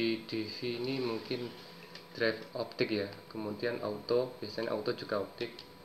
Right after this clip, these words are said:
Fast ini saya belum pernah coba, untuk in, I N F man juga belum pernah saya coba. Dan ada setting dev satu untuk memori P S dua atau M C boot ya,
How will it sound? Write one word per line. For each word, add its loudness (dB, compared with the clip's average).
Fast 4
ini 4
saya 8
belum 4
pernah 0
coba, 0
untuk 2
in, 4
I 4
N 6
F 4
man 6
juga 4
belum 2
pernah 0
saya 0
coba. 2
Dan 6
ada 6
setting 4
dev 6
satu 4
untuk 4
memori 0
P -16
S 0
dua 2
atau 0
M 0
C -2
boot -4
ya, -2